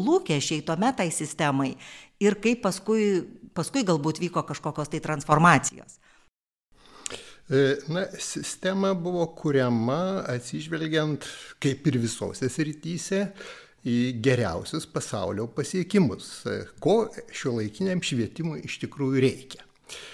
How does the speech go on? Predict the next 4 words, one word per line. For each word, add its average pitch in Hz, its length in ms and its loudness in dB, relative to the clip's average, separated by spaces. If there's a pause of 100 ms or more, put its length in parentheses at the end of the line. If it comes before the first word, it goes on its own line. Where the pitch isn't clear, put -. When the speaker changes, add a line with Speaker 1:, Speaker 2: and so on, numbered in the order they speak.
(240)
Speaker 2:
E, 127 140 0 (500)
taip 143 400 2 (380)
vyko, 190 500 -2
iš - 160 -8